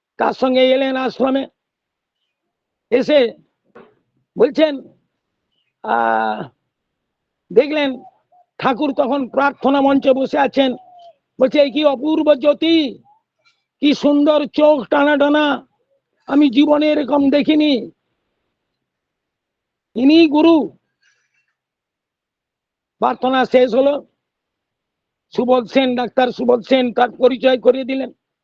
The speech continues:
ঠাকুর বলছেন, "বেশ, তা তোমার নাম কি?" "আমার নাম লুৎফর রহমান।" "তোমার বাড়ি?" যে, "বাড়ি আমার যশোরের অভয়নগর থানায়।" বলছে,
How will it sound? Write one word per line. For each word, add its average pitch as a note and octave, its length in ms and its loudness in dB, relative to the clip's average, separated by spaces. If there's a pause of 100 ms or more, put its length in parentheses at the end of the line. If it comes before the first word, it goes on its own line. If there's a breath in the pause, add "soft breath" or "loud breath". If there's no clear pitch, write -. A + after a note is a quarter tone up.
(120)
ঠাকুর B3+ 220 -6
বলছেন, C4+ 420 0
"বেশ, B3+ 260 2 (1300)
তা A#3+ 80 0
তোমার C#4 300 0
নাম C#4 220 2
কি?" C4+ 140 -2 (100)
"আমার A#3+ 280 -6
নাম C4+ 180 -4
লুৎফর A#3 440 -4
রহমান।" G3+ 320 -4 (840)
"তোমার C4 160 0
বাড়ি?" C4 300 0 (880)
যে, C4 80 -6
"বাড়ি B3+ 320 0
আমার C4 260 -2 (760)
যশোরের A#3+ 640 0 (960)
অভয়নগর B3 540 -2
থানায়।" - 340 -12 (520)
বলছে, G#3 180 -4